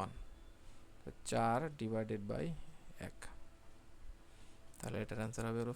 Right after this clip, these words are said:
ফোর। আশা করি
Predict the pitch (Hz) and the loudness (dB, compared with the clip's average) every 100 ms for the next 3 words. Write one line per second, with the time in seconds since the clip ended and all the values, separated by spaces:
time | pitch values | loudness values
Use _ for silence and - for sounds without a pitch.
0 | - 107 95 - - - - - - - | 0 2 2 0 -8 -10 -12 -12 -12 -14
1 | - - - - - - - - - - | -14 -12 -12 -10 -12 -12 -14 -14 -14 -14
2 | - - - - - - - - - - | -14 -16 -16 -14 -12 -12 -12 -14 -12 -12
3 | - - - - - 120 - 123 | -10 -10 -10 -8 -4 -2 0 2